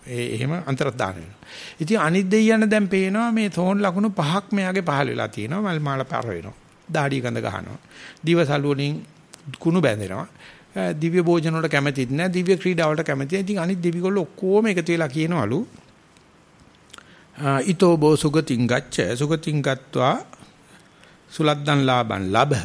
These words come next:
සුලද්දන් ලාභං ලබිත්වා සුපතිට්ඨිතෝ බවාහි" කියලා. කියලා බුදුරජාණන් වහන්සේ දැන් මේ, මේ, මේ කතාව සංඝයාට කියනවා.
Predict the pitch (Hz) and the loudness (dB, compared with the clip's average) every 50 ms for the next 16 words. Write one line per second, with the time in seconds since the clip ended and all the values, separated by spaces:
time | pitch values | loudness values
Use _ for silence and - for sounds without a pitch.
0 | 101 - - - - - - - - - - - - 147 147 147 147 143 143 139 | -8 -12 -20 -20 -20 -20 -20 -20 -20 -20 -14 -4 0 0 0 0 0 -2 -2 0
1 | 131 120 113 123 127 127 135 135 123 113 113 110 113 110 104 - - 123 131 - | 0 0 0 0 0 0 0 0 0 0 0 -2 -2 -4 -6 -4 -2 0 0 0
2 | 226 - - - - - - - - - - 196 185 202 190 165 185 170 151 151 | -2 -6 -14 -20 -20 -20 -20 -20 -18 -4 -2 0 2 2 2 2 2 0 0 -2
3 | 156 127 160 180 202 190 170 151 147 139 123 110 104 110 107 101 - - - - | -4 0 2 0 2 2 2 2 4 4 2 2 0 -4 -8 -8 -12 -14 -14 -14
4 | - - - _ - - - - - - - - - - _ _ _ - - _ | -18 -20 -20 _ -20 -20 -20 -20 -20 -20 -20 -20 -20 -20 _ _ _ -20 -20 _
5 | _ - - - - _ - - - 233 240 240 214 214 185 190 196 180 180 175 | _ -20 -20 -20 -20 _ -20 -12 -4 -2 -2 0 0 -2 -2 -2 -2 -2 -2 0
6 | 170 165 160 151 202 175 175 165 160 160 156 147 143 143 143 143 - - - - | -2 -2 -2 -2 -4 -4 -2 -2 -2 -2 -2 -2 -2 -4 -4 -6 -8 -12 -20 -20
7 | - - - - - - - - - - - - - - 120 - - 123 120 - | -20 -20 -20 -20 -20 -20 -20 -20 -20 -20 -20 -20 -16 -16 -14 -6 -4 -4 -2 -2
8 | 104 101 127 165 151 - - 151 160 160 143 127 127 151 180 165 - 160 123 - | -2 -2 -2 -4 -4 -2 -2 -2 0 0 0 0 0 -2 -4 -6 -8 -8 -8 -8
9 | - - | -10 -16